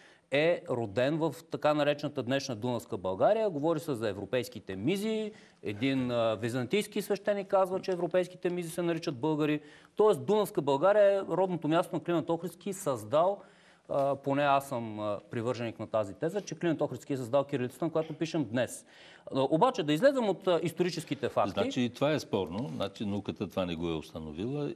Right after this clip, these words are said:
Speaker 2: Това е спорно. По-скоро много по-голямо основание научно,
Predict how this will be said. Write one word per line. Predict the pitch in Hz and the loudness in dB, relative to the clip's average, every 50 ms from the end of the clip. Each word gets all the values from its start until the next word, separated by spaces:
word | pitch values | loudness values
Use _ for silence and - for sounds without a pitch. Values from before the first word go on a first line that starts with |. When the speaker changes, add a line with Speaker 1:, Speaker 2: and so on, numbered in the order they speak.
| - - | -10 -10
Speaker 2:
Това | - - 80 | -6 -6 -6
е | 78 | -6
спорно. | - - - 107 110 113 135 147 151 147 - - - - _ _ - | -6 -10 -8 -6 -6 -6 -6 -8 -8 -10 -14 -20 -20 -20 _ _ -6
По-скоро | 113 104 104 - - 110 107 120 127 139 143 139 127 - - - - _ - | -4 -4 -4 -4 -2 -2 0 0 0 0 0 0 -2 -4 -8 -14 -20 _ -12
много | - 80 80 90 98 107 123 | -10 -8 -6 -4 -2 -2 -2
по-голямо | 120 - 120 113 110 107 101 101 98 98 92 85 | 0 -2 -2 0 0 0 2 2 0 -2 -2 -6
основание | 80 - - 85 80 87 92 90 87 82 78 | -8 -8 -6 -4 -2 -2 -2 -2 -2 -4 -4
научно, | 80 85 87 - - - 104 110 123 120 117 - | -4 -6 -8 -8 -6 -4 -2 -2 -2 -4 -6 -10